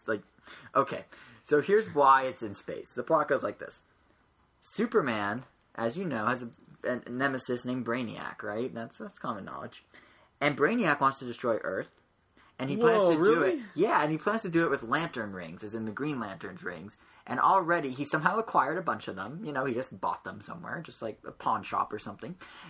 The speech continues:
Speaker 1: And he's already
Speaker 2: Well, if it's in the Lego
Speaker 1: destroyed
Speaker 2: universe, I wouldn't put it past them, dude.
Speaker 1: Uh, yeah, seriously. He's already destroyed a number of other worlds, which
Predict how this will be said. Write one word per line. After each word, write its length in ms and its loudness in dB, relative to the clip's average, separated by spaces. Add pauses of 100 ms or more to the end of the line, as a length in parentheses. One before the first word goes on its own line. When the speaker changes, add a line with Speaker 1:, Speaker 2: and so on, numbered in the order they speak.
(220)
Speaker 1:
And 340 4
he's 200 0
already 840 4 (220)
Speaker 2:
Well, 120 2
if 60 2
it's 100 0
in 60 2
the 60 6
Lego 220 4
Speaker 1:
destroyed 200 6
Speaker 2:
universe, 300 0
I 40 4
wouldn't 220 -2
put 100 -4
it 80 -8
past 240 -6
them, 180 -10
dude. 140 -6
Speaker 1:
Uh, 220 2
yeah, 200 -2
seriously. 360 -4 (280)
He's 120 2
already 320 4
destroyed 600 2
a 60 2
number 380 0
of 80 0
other 280 2
worlds, 480 0
which 180 -6